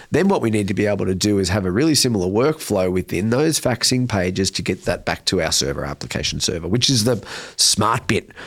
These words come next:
right? That's gonna send the information off to a cloud provider. And then obviously the really important part there is to how do we get that information to a cloud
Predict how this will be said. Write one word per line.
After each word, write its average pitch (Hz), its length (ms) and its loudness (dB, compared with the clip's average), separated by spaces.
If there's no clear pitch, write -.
right? 117 300 0
That's - 160 -2
gonna 101 160 0
send 143 260 2
the 117 80 2
information 107 680 0
off 104 220 -2
to 95 160 0
a 87 40 -4
cloud 87 420 -2
provider. 87 560 -2
And 101 240 0
then 202 340 2
obviously 104 380 2
the 101 100 0
really 95 260 0
important 90 460 -4
part 90 260 -4
there 87 220 2
is 90 180 0
to 92 140 0
how 92 320 0
do 95 120 -2
we 85 120 -2
get - 140 -4
that 82 120 -2
information 80 560 -4
to 82 160 -2
a 82 60 -2
cloud 87 640 -2